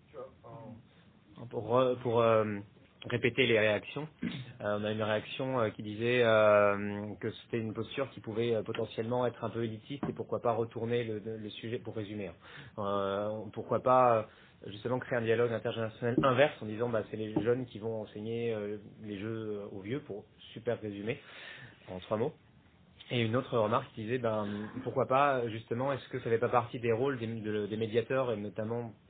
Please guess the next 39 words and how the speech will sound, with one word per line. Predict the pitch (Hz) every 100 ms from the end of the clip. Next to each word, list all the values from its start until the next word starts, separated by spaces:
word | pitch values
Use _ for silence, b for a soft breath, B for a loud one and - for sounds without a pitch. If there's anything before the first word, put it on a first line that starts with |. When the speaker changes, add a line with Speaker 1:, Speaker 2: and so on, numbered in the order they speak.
| _
Speaker 2:
enfin | 101
des | 92
médiateurs, | 98 98 147 160 B B -
euh, | 113 107
de | 95 104
faire | 95 120
de | 110
la |
transmission | - 131 127 113 113
de |
connaissances | 110 107 104 139
et | 117
de |
faire | - 110
découvrir | 101 110 120 120
certaines | 113 - 110
petites | 120 127 117
pépites | 117 135 123 -
ludiques, | 113 107 120 - -
euh, | 107 107 101
qui | 98 -
ne | 107 101
seraient | - 92
pas | 117
forcément | 110 - 107 101
connues | 107 113 143 B B B -
pour, | - 117 107
euh, | 101 98 95
proposer | - 95 107 104 120
quelque | 110 -
chose | 123 117
de, | 107 107
de | 107
différent, | 101 104 113 95 - _
pour | - -
synthétiser | 104 113 113 107
encore | 101 98 98
une | 92
fois. | -